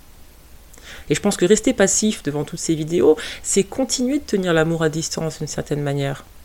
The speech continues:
plutôt que de le vivre. Donc le vivre avec, euh, une, une, une zone d'erreur, le grand amour, l'amour, la relation, ça passe par des tribulations aussi, des appareillages qui sont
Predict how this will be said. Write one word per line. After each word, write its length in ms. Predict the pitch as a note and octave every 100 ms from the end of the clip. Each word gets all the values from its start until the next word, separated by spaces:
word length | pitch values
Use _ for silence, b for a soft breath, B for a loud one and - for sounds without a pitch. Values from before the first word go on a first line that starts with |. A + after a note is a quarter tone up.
| -
plutôt 220 | E3+ F3
que 100 | E3+
de 80 | D#3
le 80 | G3+
vivre. 460 | D#3+ D#3 E3+ C#3+ B B B
Donc 180 | D#3+ -
le 80 | D3
vivre 240 | F#3 D#3+
avec, 240 | C#3 C#3+ C#3
euh, 200 | B2+ -
une, 640 | C#3 - - - - C3
une, 60 | C3+ C#3+
une 60 |
zone 220 | C#3 C#3
d'erreur, 520 | D3 F#3 C4 F4 F3+ C#3+
le 100 | D3
grand 220 | C#3+ C3+
amour, 340 | C#3 F3+ G3
l'amour, 380 | C#3 C3+ F3+ F3+
la 80 | C3
relation, 420 | C3+ B2+ - A#3+ B B
ça 180 | - C#3
passe 360 | - E3+ - - -
par 140 | G3
des 100 | D#3+
tribulations 580 | - D#3+ D3 C#3 - B2+
aussi, 360 | B2+ - B3 G#3
des 140 | C#3+
appareillages 540 | C#3 B2+ C3+ C3+ C3+
qui 80 | -
sont 140 | -